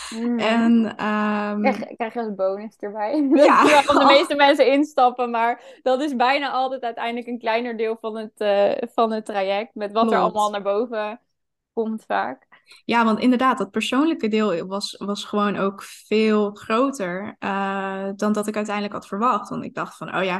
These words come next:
Speaker 2: maar ik zit nou niet meer in die, in die overspannen fase, weet je wel." Dus het zit allemaal wel <laughs> goed.
Speaker 1: Ja.
Speaker 2: Ja, nou ja, niet dus.
Speaker 1: Ja.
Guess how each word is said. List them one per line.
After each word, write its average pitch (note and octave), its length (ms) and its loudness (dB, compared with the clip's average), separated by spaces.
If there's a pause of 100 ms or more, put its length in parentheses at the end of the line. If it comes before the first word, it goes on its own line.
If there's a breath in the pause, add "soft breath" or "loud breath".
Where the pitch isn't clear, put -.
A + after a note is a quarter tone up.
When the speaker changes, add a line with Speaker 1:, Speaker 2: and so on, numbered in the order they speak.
(340 loud breath)
Speaker 2:
maar - 100 -12
ik - 60 -14
zit G#3 200 -6
nou G3 300 -2
niet G#3 180 0
meer G#3 260 0
in G3+ 200 -4
die, G3+ 280 -4
in G#3 100 -4
die G#3 160 -4
overspannen G3+ 540 -4
fase, G#3 440 -4
weet F3+ 220 -8
je F3 60 -8
wel." F#3+ 180 -2
Dus G3+ 120 -2
het G#3+ 140 -6
zit B3+ 140 -2
allemaal A3+ 360 0
wel A#3 100 0 (160)
<laughs> - 140 -8
goed. E4 320 0 (180 loud breath)
Speaker 1:
Ja. C#4+ 340 0
Speaker 2:
Ja, F#3+ 160 -2
nou F3 140 -4
ja, F#3 240 -2
niet G3 180 -4
dus. B3+ 240 0
Speaker 1:
Ja. A3 320 -2